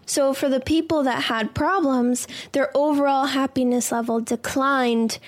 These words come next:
when they weren't drinking. There are legitimate reasons that someone would want to escape life, though. And it's not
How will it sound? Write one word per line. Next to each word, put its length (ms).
when 200
they 120
weren't 400
drinking. 640
There 320
are 440
legitimate 680
reasons 720
that 180
someone 400
would 160
want 340
to 180
escape 640
life, 440
though. 380
And 140
it's 200
not 380